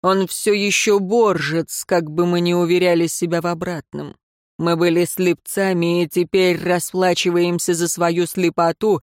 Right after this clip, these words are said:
потому что позволили истинному предателю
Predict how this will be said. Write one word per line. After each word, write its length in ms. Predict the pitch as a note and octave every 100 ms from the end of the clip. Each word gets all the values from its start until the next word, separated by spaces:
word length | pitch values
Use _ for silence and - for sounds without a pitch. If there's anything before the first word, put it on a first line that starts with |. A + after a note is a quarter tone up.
| _ _ -
потому 320 | G3 F#3+ G3
что 200 | - G3+
позволили 600 | F#3 F3+ F#3 G3+ G3 F#3+
истинному 760 | - G3+ - F#3 F#3+ F#3+ F#3
предателю 760 | F#3 F#3 F3 G3+ - D#3+ E3